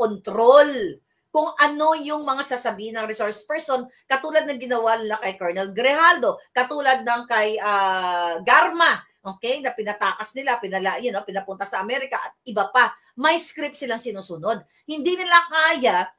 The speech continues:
yung isang pi-, ah, Pangulo, dating Pangulong Re-, pa-, ah, Duterte,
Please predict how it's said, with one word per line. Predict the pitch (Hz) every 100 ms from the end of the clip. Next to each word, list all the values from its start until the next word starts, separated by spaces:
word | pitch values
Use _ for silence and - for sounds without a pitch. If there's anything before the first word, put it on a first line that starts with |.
| _
yung | 277 330 320
isang | 311 359 339 -
pi-, | - _
ah, | 277 -
Pangulo, | 294 285 330 294 214 180
dating | 190 254 302
Pangulong | 302 277 294 285
Re-, | 269 254 254
pa-, | 247 - _ 214
ah, | 214
Duterte, | 208 240 - 381 370 254 214 214